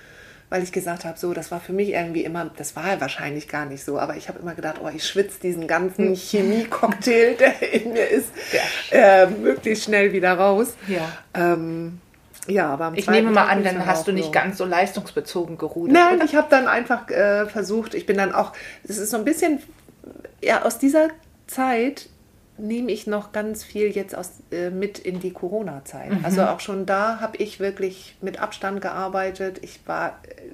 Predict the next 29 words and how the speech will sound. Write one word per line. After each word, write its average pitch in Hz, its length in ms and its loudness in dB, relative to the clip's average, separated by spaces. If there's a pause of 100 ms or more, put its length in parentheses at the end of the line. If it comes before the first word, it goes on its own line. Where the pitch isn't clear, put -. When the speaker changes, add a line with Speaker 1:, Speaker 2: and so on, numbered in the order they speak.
(140)
Speaker 1:
weder 214 240 2
im 196 120 -6
Theater 170 500 -4
noch 185 240 -8
im 180 200 -8
Kino. 185 600 -6 (800)
Ähm, 190 260 -4
ich - 140 -12
war 180 120 -2
auch - 160 -10
nur 214 180 -2
im 196 140 -4
Einer 185 340 -6
unterwegs. 175 760 -8
Speaker 2:
Mhm. 185 160 -6
Speaker 1:
Also 156 180 -6
zwar 160 240 -6
dann 160 160 -6
begleitet, 165 580 -6
weil 151 200 -4
ich, - 260 -12
also 151 140 -14
mit 151 140 -14
Christian 170 380 -10
dann 170 160 -8
begleitet, 180 500 -2
Speaker 2:
Mhm. - 40 -10
Speaker 1:
weil 160 140 -6
ich - 260 -16